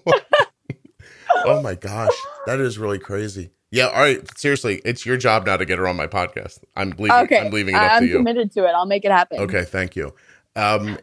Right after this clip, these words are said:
Speaker 1: it, what, what about your life do I not understand, so I don't know to ask about?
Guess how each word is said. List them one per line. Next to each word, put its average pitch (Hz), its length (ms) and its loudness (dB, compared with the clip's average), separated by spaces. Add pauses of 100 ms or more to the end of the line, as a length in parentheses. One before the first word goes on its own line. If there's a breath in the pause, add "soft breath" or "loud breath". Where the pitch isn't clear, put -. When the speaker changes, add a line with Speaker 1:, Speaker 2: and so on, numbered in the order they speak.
Speaker 1:
it, 151 140 0 (300)
what, 135 440 0 (220)
what 139 300 2
about 127 460 2
your 117 180 2
life 92 600 0 (760)
do 123 180 -2
I 117 200 4
not 107 340 2 (200)
understand, 95 760 0
so - 180 0
I 90 120 4
don't 95 240 0
know 92 160 0
to - 180 -2
ask 78 300 -4
about? - 400 -8